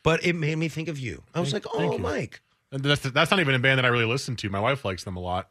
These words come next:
Speaker 2: Uh, I did go see them in concert
Speaker 1: Oh,
Speaker 2: when
Speaker 1: maybe
Speaker 2: they
Speaker 1: I
Speaker 2: were
Speaker 1: was,
Speaker 2: in town.
Speaker 1: maybe I guess I'm thinking of Kelsey.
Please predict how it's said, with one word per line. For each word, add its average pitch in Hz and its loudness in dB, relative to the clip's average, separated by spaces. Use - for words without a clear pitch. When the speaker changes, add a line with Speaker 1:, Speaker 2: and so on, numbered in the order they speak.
Speaker 2:
Uh, 95 -2
I 104 -4
did 123 -2
go 117 0
see 113 -2
them 104 -2
in 92 -6
concert 107 -4
Speaker 1:
Oh, 139 2
Speaker 2:
when 135 4
Speaker 1:
maybe 151 4
Speaker 2:
they 170 6
Speaker 1:
I 170 4
Speaker 2:
were 170 6
Speaker 1:
was, 101 2
Speaker 2:
in - -10
town. 101 -2
Speaker 1:
maybe 143 0
I 147 2
guess 127 0
I'm 123 0
thinking 104 -2
of - -14
Kelsey. - -12